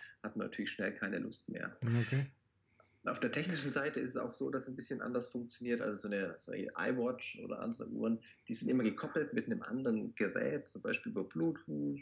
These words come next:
Speaker 1: oder, ähm, selbst wenn die über eine sim-Karte damit, ähm, verbunden sind. Das heißt, die ganze Einrichtung muss über so ein Gerät erfolgen. Und das ist bei einem, ich sag mal, einem großen Einsatz in der Fabrik, wo ich dann nicht nur eine, sondern vielleicht zehn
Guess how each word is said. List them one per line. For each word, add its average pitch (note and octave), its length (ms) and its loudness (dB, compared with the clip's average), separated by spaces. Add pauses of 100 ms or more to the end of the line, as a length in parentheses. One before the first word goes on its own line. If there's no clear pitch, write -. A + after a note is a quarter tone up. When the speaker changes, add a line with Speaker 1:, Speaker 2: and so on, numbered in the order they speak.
Speaker 1:
oder, - 400 2 (440)
ähm, G#2 200 2
selbst - 280 0
wenn A#2 160 4
die B2+ 80 6
über G#2 280 4
eine F#2+ 160 0
sim-Karte B2+ 480 -2
damit, A2 500 -2 (120)
ähm, G2+ 200 0
verbunden A2 480 -4
sind. G#2+ 280 2 (200)
Das - 100 -8
heißt, A#2 180 2
die A#2 60 6
ganze A#2 380 2
Einrichtung B2+ 800 0 (420)
muss C3 280 -4
über A#2 260 6
so G#2 140 4
ein A2 100 6
Gerät G2+ 360 4
erfolgen. - 500 -4
Und F#2+ 120 0
das A2+ 140 2
ist - 240 0 (720)
bei - 80 -2
einem, G2+ 720 0 (460)
ich - 100 -8
sag A#2+ 160 -2
mal, G#2+ 120 6
einem G2+ 180 0
großen - 420 0
Einsatz - 600 2
in G#2+ 100 0
der F#2+ 100 0
Fabrik, - 500 -2
wo - 120 0
ich F#2+ 80 -8
dann G2 100 0
nicht G2 120 0
nur - 180 0
eine, C3+ 300 4
sondern G2+ 300 -4
vielleicht F#2+ 300 -2
zehn A#2 380 2